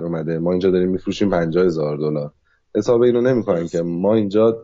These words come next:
Speaker 1: داریم از ژاپن ماشین رو می‌خریم، اونم داره می‌سازه که سود کنه، چند هزار تا کارگر داره، همه اینا هست، می‌دونی؟
Speaker 2: آره.
Speaker 1: و واقعاً
Speaker 2: اه.
Speaker 1: اون-،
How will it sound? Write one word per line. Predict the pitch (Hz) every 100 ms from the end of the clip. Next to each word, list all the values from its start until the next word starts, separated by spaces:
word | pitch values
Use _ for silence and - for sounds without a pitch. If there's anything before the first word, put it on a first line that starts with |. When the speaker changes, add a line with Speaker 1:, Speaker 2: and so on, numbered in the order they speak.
| - -
Speaker 1:
داریم | - 90 107
از | 95
ژاپن | 90 85 104
ماشین | 104 87 -
رو | 107
می‌خریم، | 113 - 85 76 -
اونم | 98 107
داره | 101 87
می‌سازه | 107 113 113 107 107
که | 107
سود | - 117 117
کنه، | 107 98 78 - - -
چند | - 113 110
هزار | 107 104 110
تا | 113
کارگر | 107 95 90 85 92 107
داره، | 104 98 87 78
همه | 95 117
اینا | 110 107
هست، | 110 113 - - _ - - - - -
می‌دونی؟ | 92 98 92 85
Speaker 2:
آره. | 87 92 _ _ _ _ -
Speaker 1:
و | 90 85 - -
واقعاً | 95 92 92
Speaker 2:
اه. | 110
Speaker 1:
اون-، | 110